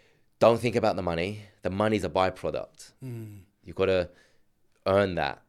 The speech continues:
Speaker 1: Like, be happy. Be a happy person. Enjoy the journey, like we said. Enjoy the boxing. Enjoy the training.
Speaker 2: Yeah.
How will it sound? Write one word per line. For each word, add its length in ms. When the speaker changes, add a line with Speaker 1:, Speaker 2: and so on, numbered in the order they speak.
Speaker 1:
Like, 380
be 160
happy. 320
Be 140
a 40
happy 260
person. 560
Enjoy 300
the 60
journey, 360
like 160
we 80
said. 340
Enjoy 300
the 80
boxing. 500
Enjoy 240
the 80
training. 500
Speaker 2:
Yeah. 420